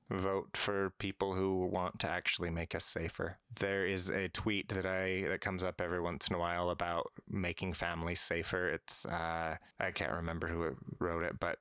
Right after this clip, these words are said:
she shares it all the time, every time it comes up and is necessary. But it goes, it's this long list of ways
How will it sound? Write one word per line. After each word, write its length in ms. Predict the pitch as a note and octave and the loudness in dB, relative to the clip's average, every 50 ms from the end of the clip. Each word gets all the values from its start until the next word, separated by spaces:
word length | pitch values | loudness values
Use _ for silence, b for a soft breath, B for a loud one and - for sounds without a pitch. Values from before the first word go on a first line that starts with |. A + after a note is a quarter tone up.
| _ - | _ -2
she 260 | - - - - G2+ | 0 2 2 2 2
shares 380 | F#2+ - - F#2+ F#2 F#2 F2 - | 2 2 2 2 2 0 0 0
it 100 | F#2+ F2 | 0 0
all 180 | F2+ F2 F2 | 0 0 0
the 100 | E2+ F2+ | 0 -2
time, 380 | F2+ - F#2+ F2 E2+ E2+ E2+ E2+ | -2 -2 -2 -2 0 0 0 -2
every 220 | E2 - - E2+ | -2 -2 -2 -2
time 420 | - - F2 E2+ E2+ E2 E2 E2+ - _ _ - - | 0 0 -2 0 -2 -2 -2 -4 -6 _ _ -8 -6
it 360 | - - - - - - - - - | -4 -6 -6 -6 -8 -8 -8 -6 -4
comes 280 | - D#2+ D#2 D#2+ - | -4 -2 -2 0 -2
up 160 | D#2+ D#2 - | -2 -2 -2
and 140 | - D#2+ D#2+ | -4 -4 -2
is 160 | D#2 D#2+ - | -2 -2 -2
necessary. 680 | E2 D#2 D#2 - - E2 - - E2 D#2+ D#2+ E2 D#2+ - - - | -2 -4 -4 -4 -4 -4 -2 -2 0 0 0 0 -2 -2 -4 -4
But 100 | - F2+ | -2 0
it 200 | F#2+ - - G2+ | 0 0 0 0
goes, 320 | G#2+ A2 A#2 A2+ G2 G#2 G#2+ - | 0 2 0 0 -2 -4 -6 -4
it's 200 | - G2 - - | -4 -4 -4 -2
this 260 | - G2+ F#2 - - - | 0 0 0 0 -2 0
long 480 | G#2+ G2+ G#2 A#2 A#2+ A#2+ B2+ B2 A2+ | 0 2 4 4 4 2 2 0 0
list 340 | A2 G#2+ A2 G#2 - - - | 2 2 0 0 0 -2 -2
of 180 | G#2 F#2 F2 F#2 | -2 -2 0 0
ways 680 | F2 F2+ F2+ F2+ F#2+ G2 G#2 A2 A2+ A2+ A2+ - - | 2 2 2 2 2 2 0 0 0 -2 -2 -4 -6